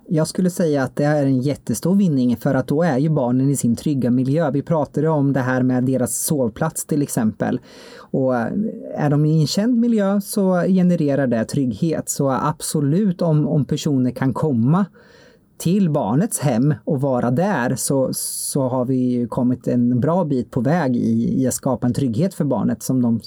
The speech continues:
kan slappna av och somna i. Och har man inte den möjligheten att faktiskt barnet ska,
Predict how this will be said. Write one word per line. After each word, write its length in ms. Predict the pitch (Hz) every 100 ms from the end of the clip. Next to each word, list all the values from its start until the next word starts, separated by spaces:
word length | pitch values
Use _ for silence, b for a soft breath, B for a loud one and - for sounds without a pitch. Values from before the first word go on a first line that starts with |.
| -
kan 240 | 143 131 120 -
slappna 340 | 247 247 190
av 180 | 143 147
och 80 | -
somna 360 | 135 117 180
i. 180 | 135 135 B B B B 254 B B B B B B B B B _
Och 120 | 165
har 120 | 151 165
man 140 | 165
inte 480 | 185 147 123 - 254
den 220 | 202 156
möjligheten 640 | 151 131 120 120 117 135
att 140 | 127 -
faktiskt 400 | 127 120 120 -
barnet 240 | 127 131
ska, 400 | - 160 190 151